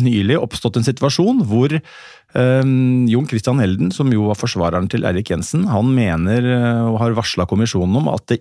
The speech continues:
i den saken mot Cappelen Jensen kom frem ting inn i lukka rett som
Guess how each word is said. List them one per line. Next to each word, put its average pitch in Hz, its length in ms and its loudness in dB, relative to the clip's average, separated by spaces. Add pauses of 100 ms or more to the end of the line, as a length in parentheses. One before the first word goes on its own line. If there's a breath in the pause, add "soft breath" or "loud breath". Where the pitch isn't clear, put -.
i 117 220 2
den 135 240 2
saken 131 560 0
mot 110 280 0
Cappelen 117 360 -2
Jensen 127 420 0 (300 loud breath)
kom 117 300 2
frem 127 500 0
ting 147 400 0
inn 117 180 4
i 123 320 2
lukka 135 320 0
rett - 400 -6
som 123 420 0